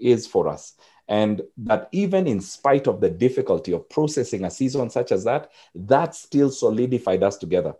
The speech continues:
When everything else was chipped away from us, the only thing we had was each other. And that allowed us again for our relationship, um, to continue to be solidified. And after our fifteenth year, God blessed us with twin boys,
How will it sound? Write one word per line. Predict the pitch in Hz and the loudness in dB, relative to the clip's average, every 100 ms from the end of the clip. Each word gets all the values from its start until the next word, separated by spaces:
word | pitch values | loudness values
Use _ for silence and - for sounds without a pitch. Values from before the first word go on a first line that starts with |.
| _ _ | _ _
When | - 123 | 2 4
everything | 165 185 185 156 | 4 2 2 2
else | 151 151 | 2 2
was | 117 - | -2 -4
chipped | 147 - | -6 0
away | 110 117 123 | 2 4 2
from | 107 92 | 0 -2
us, | 80 - | -4 0
the | 123 | 2
only | 143 143 | 2 0
thing | 139 131 | -2 0
we | 120 | 0
had | 123 120 | 0 0
was | 117 113 | -2 -2
each | 127 123 | -2 0
other. | 113 82 - _ _ _ - | 0 -2 -8 _ _ _ 0
And | 123 107 | 0 4
that | 123 143 143 | 4 4 2
allowed | 107 110 123 117 | 2 4 4 4
us | 104 | 0
again | 92 101 98 73 | 0 0 -2 -4
for | _ 104 | _ 4
our | 95 | 4
relationship, | 98 95 113 117 95 - - _ _ - | 4 2 0 -2 -10 -10 -14 _ _ -2
um, | 95 95 92 92 | 2 2 2 -4
to | 101 | -6
continue | - 98 92 123 120 | -2 -4 -2 -2 -2
to | 107 | -4
be | 92 | -6
solidified. | 87 90 95 92 - 73 69 _ _ - | -4 -2 -2 -2 -2 -4 -6 _ _ -4
And | 123 127 127 _ - | 0 0 -4 _ 4
after | 156 180 156 | 4 6 4
our | 143 | 4
fifteenth | 135 139 - 175 170 | 2 -4 -2 -4 -2
year, | 156 - - - 107 | -2 -2 -6 -8 4
God | 135 139 | 6 6
blessed | 127 143 139 | 2 2 2
us | 131 131 | -2 0
with | 113 107 - | -4 -6 -2
twin | 151 147 135 | -2 0 2
boys, | 135 92 - | 2 2 -2